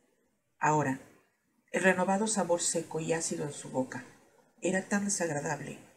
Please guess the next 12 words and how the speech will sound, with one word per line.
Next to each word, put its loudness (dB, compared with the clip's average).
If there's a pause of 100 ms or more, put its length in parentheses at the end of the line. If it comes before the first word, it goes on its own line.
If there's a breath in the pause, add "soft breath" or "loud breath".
(320)
como -2
la 4
aceleración -2
de -8
su -12
corazón, -6 (440)
que -2
sentía 0
desbocado 0
en -6
el -8
pecho. -8